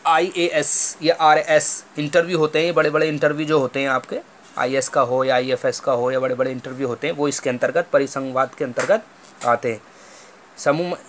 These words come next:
इसमें क्या होता है, interview होता है, इसमें संप्रेषण की खोज होती है, कौशल की जांच होती है, सामान्य ज्ञान, दूसरों को विचारों को सहमत करना, body language आदि देखी जाती है। समूह चर्चा होती है इसमें, समूह में चर्चा भी होती है।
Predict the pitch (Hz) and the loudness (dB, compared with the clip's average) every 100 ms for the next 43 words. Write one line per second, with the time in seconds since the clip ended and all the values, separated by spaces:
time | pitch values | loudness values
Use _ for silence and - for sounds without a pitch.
0 | - - 143 - - - - 156 - - | -20 -12 -12 -12 -20 -20 -12 -10 -6 2
1 | 175 165 165 208 214 165 147 151 156 147 | 6 6 6 0 0 -6 0 2 2 0
2 | 147 143 143 147 - 143 165 170 156 143 | 2 2 2 -2 -10 -10 -4 -2 -2 -2
3 | 147 143 156 147 151 - 139 135 139 139 | -2 0 -2 -4 -6 -2 0 0 0 0
4 | 147 147 139 139 135 131 131 131 131 127 | 0 0 -2 -4 -6 0 0 0 -4 -6
5 | 147 143 139 143 139 131 131 135 139 151 | -6 -2 -2 -2 -2 -2 -2 -2 -4 -6
6 | 135 139 135 143 131 135 131 131 135 - | -4 -6 -4 -4 -4 -2 -2 -4 -8 -6
7 | 131 131 131 - 135 127 127 143 - - | -6 -4 -8 -8 -10 -6 -8 -10 -20 -16
8 | 135 131 135 143 131 135 131 127 127 131 | -4 -4 -2 0 0 -2 0 0 -2 -12
9 | - 127 - 117 110 117 - - - - | -8 -8 -8 -12 -14 -18 -20 -20 -20 -20
10 | - - - - - - 151 180 165 127 | -20 -20 -20 -20 -14 0 0 2 2 2
11 | 131 117 110 113 - 117 - - - - | 2 2 -2 -10 -12 -18 -20 -20 -20 -20
12 | - - 135 135 196 247 135 135 120 113 | -14 -6 -4 -2 -2 2 0 2 -2 -2
13 | 113 113 | -10 -12